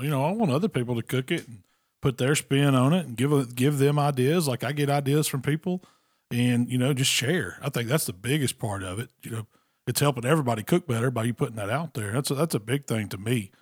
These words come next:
Why, you know, kinda why I do what I do is 'cause I, I love other people telling me that they've tried it and they did this to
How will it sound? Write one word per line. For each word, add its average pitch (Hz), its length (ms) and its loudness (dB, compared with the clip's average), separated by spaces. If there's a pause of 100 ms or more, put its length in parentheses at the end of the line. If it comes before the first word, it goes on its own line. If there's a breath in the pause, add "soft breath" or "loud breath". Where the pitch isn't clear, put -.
(340 soft breath)
Why, 113 360 0
you 113 80 -8
know, 104 180 -8
kinda 120 240 -2
why 104 220 -4
I 113 140 2
do 113 180 0
what 101 140 -6
I 123 140 2
do 98 320 -8
is - 120 -10
'cause 104 100 -8
I, 131 100 2
I 131 200 -4
love 110 320 0
other 117 160 -2
people 135 300 -4
telling 113 260 -2
me 117 60 2
that 107 160 -2
they've 123 180 0
tried 113 320 -2
it 131 140 -4 (400)
and 104 120 -6
they 120 80 -2
did 113 220 -4
this 120 200 0
to 123 220 0